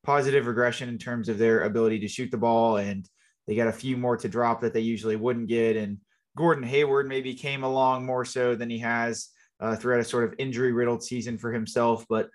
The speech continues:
otherwise, I mean, there, there is still pretty, um, excuse-free in terms of why the Mavericks, uh, should have just taken care of business.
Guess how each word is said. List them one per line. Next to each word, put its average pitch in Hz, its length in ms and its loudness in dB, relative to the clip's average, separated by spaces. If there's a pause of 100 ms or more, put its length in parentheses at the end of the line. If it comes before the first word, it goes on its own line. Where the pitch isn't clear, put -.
(560)
otherwise, 170 680 6
I 131 120 -2
mean, 127 400 -6
there, 123 240 6
there 127 160 8
is 131 180 4
still 135 320 4
pretty, 139 640 -2 (420)
um, 110 340 0
excuse-free 135 840 0
in 98 80 -4
terms 113 320 -6
of 101 80 -4
why 110 180 2
the 107 80 0
Mavericks, 110 720 -2 (340)
uh, 104 180 0
should 131 200 0
have 123 80 2
just 113 240 -2
taken 113 260 -2
care 113 220 2
of 92 140 -2
business. 110 560 -2